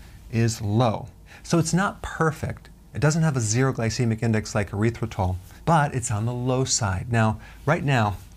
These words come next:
I'm in the middle of doing some testing, uh, on several diabetics,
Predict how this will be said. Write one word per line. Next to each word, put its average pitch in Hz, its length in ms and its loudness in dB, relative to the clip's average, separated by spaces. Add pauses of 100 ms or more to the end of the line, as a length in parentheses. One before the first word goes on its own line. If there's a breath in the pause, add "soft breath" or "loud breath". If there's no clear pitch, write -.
(100)
I'm 113 220 2
in 127 100 2
the 117 60 4
middle 131 260 4
of 104 80 0
doing 110 240 4
some 101 380 0 (120)
testing, 117 600 -2 (420 loud breath)
uh, 107 320 -2
on 110 180 2
several 127 320 2
diabetics, 104 720 -2